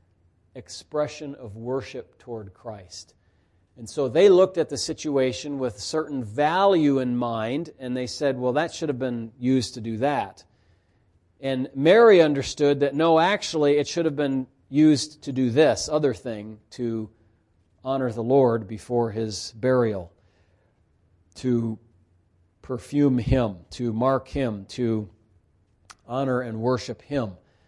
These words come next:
So it was not wasteful at all. But you see, the, the kind of thinking, the priority structure of the disciples at the time was wrong.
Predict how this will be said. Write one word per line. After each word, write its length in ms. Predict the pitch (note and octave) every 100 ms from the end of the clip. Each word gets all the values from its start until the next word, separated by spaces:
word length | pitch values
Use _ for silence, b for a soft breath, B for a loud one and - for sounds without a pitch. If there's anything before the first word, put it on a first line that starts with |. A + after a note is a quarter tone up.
| _
So 140 | - C#3
it 40 |
was 300 | C#3 F3 D#3+
not 240 | D#3+ B2+ B2+
wasteful 500 | C#3 C#3 - B2+ B2
at 100 | A#2+
all. 300 | D3 C3 A2
But 160 | A#2+
you 80 | B2+
see, 300 | - E3 E3
the, 180 | B2+ A#2+ _ _ _ _
the 280 | A#2 A#2 A2+ -
kind 180 | D3
of 140 | C3 G2+
thinking, 580 | _ - F3+ F3 E3+ D#3
the 80 |
priority 480 | B2 - C#3 D3 D3+
structure 540 | - - D3 - D3 C3
of 120 | A2
the 60 |
disciples 640 | A2+ A#2 - D3 C#3+ C#3+ B2+
at 120 | A#2+
the 60 |
time 460 | A#2 - C#3 C#3 C3+
was 500 | B2+ B2 B2 A#2 - _ _ _ _ _ _
wrong. 560 | A#2 A#2 C#3+ B2+ G2+ F#2